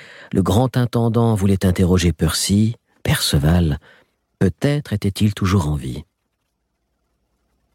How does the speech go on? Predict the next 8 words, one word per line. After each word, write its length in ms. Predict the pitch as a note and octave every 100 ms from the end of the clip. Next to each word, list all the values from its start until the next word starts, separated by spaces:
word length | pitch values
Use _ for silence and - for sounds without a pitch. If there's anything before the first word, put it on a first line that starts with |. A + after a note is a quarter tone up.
| _ _ _ _ _ C3
Pendant 280 | C#3 D3+
ce 160 | D3+ C#3
temps, 360 | B2+ D#3 D#3+ - _ _ _ _ _ _ -
Léa 480 | A#2 C#3+ E3 F#3 -
avait 240 | C3+ B2
vu 120 | B2 B2+
quelque 300 | A2+ - F2+
chose. 560 | - C2+ A#1+ - -